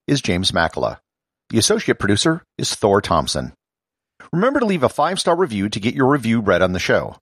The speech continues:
They can be left at Apple Podcasts, Podcast Republic, or wherever you listen to the show. Also, you can help support the show over at Patreon dot com.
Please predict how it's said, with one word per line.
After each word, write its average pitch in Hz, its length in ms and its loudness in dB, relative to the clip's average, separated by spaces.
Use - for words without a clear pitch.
They 92 80 -6
can 82 120 -10
be 80 60 -8
left 82 260 -6
at 76 120 -2
Apple 73 240 -4
Podcasts, 135 640 0
Podcast 190 480 -2
Republic, 98 420 0
or 170 120 0
wherever 202 320 2
you 107 100 2
listen 87 240 -2
to 80 80 -4
the 78 80 -6
show. - 380 0
Also, 208 360 2
you 151 180 -4
can 214 80 2
help 208 160 2
support 208 320 0
the 131 80 2
show 90 300 2
over 107 260 2
at 107 140 2
Patreon 95 440 2
dot 82 200 2
com. 95 400 -2